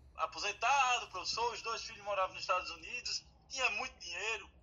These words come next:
vendeu a fazenda dele pra, na época que o dólar era um pra um, comprou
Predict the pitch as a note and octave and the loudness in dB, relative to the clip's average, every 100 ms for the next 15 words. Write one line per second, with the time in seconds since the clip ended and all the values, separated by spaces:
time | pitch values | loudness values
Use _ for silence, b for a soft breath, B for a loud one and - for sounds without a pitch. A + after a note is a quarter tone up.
0 | - - B B B - - A#3+ A3+ B3+ | -20 -20 B B B -8 -2 0 2 4
1 | B3 A#3+ A3+ F#3+ G3 G3+ F#3+ F3+ F#3+ G#3+ | 4 4 4 4 -2 -2 -4 -2 -4 -4
2 | A#3 A3+ A3+ A3+ - - - - G3 G3 | -8 0 2 2 0 -16 -20 -6 2 4
3 | G3 G3 - G#3 F#3 F#3 F#3 F#3+ F#3+ F#3 | 2 -2 -12 -4 0 2 0 -2 2 2
4 | F3 G3+ A3 - A3+ G#3+ | 2 -2 -14 -14 -6 -4